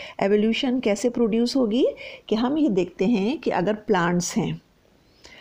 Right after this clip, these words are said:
प्लांट्स हैं, एनिमल्स हैं या ह्यूमन बीइंग्स हैं,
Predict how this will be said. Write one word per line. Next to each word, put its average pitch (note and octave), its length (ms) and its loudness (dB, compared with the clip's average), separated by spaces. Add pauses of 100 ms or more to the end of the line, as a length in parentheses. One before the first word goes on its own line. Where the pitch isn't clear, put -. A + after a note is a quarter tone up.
(280)
प्लांट्स G#3+ 520 2
हैं, G3+ 460 0
एनिमल्स G3+ 640 2
हैं F3+ 280 2
या A3 200 0
ह्यूमन D#4 480 0
बीइंग्स E3 420 -2
हैं, E3 220 -4